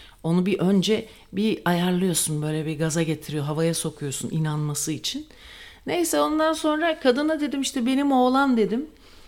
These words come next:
e, şey, "gelmiş sizin evde hırsızlık yapmış." "Aa, evet," dedi. "Ya," dedim, "o televizyon çalmış ama kumandayı almayı unutmuş," dedim.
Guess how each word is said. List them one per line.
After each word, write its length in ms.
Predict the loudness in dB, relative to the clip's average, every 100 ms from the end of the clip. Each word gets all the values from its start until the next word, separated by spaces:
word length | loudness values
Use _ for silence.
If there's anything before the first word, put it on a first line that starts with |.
| -20 -20 _ -6
e, 260 | -2 0
şey, 440 | 0 2 0 -2 -2
"gelmiş 400 | 2 4 2 0
sizin 300 | -2 2 2
evde 260 | 2 2
hırsızlık 540 | 2 0 -4 -4 -6 -6
yapmış." 360 | -6 -6 -12 2
"Aa, 420 | 4 6 4 2 2
evet," 340 | 2 0 -2
dedi. 320 | -2 -2 -4 -8 -20 -20 -20 -20 -4
"Ya," 220 | 2 2 2
dedim, 220 | 2 2
"o 100 | 2
televizyon 720 | 0 0 0 -2 0 0 0 -4 -18 -20 -16 -14 -4
çalmış 440 | 2 4 4 4
ama 220 | 2 2 4
kumandayı 600 | 6 8 6 4 4 2
almayı 300 | 2 0 -2
unutmuş," 440 | -6 -8 -12 -10
dedim. 260 | -10 -10